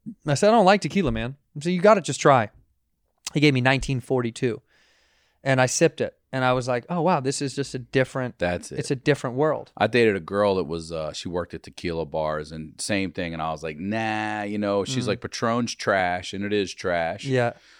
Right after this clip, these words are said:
Speaker 2: Um, but she introduced me to, I wanna say it's called Siete Leguas, which I think is Seven Horses, maybe.
Speaker 1: Yes.
Speaker 2: And they took that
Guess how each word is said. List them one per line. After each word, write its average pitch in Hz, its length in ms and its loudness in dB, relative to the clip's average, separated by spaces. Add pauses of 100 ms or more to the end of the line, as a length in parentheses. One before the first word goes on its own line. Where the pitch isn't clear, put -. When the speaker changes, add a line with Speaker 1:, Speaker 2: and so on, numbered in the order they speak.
(160)
Speaker 2:
Um, 90 600 2 (360)
but 104 260 4
she 113 220 0
introduced 107 420 -2
me 104 80 -2
to, 95 100 2
I 85 80 2
wanna 214 280 4
say 123 260 4
it's 110 140 2
called 104 360 2
Siete 123 540 0
Leguas, 85 540 -2
which 95 160 -6
I 92 80 -2
think 113 240 -6
is 101 100 -6
Seven 113 460 0
Horses, 127 600 -2
maybe. 139 380 -2
Speaker 1:
Yes. 127 460 0
Speaker 2:
And 113 120 6
they 117 120 6
took - 420 2
that 107 440 2